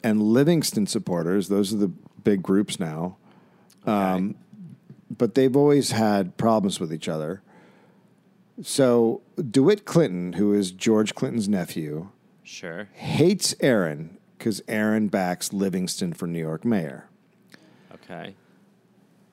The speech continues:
Speaker 1: So DeWitt Clinton starts working with political enemies to ruin Aaron.
Speaker 2: <laughs> But peop-, people keep trying to ruin him.
Speaker 1: Yeah.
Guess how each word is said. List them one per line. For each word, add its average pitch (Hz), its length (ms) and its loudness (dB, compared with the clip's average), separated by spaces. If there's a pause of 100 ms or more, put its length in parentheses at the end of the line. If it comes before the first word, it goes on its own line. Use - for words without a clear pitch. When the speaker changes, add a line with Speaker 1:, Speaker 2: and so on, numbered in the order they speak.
Speaker 1:
So 160 600 2 (180)
DeWitt 226 260 2
Clinton 214 360 2
starts - 320 2
working 151 560 2
with 131 200 2 (340)
political 156 580 2
enemies 101 920 0 (100)
to 117 160 2
ruin 113 480 4
Aaron. 90 540 -6
Speaker 2:
<laughs> - 800 -20
But 143 760 -10
peop-, 208 300 -8
people 226 240 -6
keep 254 220 -8
trying 175 220 -2
to 143 60 -6
ruin 156 360 -4
him. 90 200 -20 (680)
Speaker 1:
Yeah. 123 180 2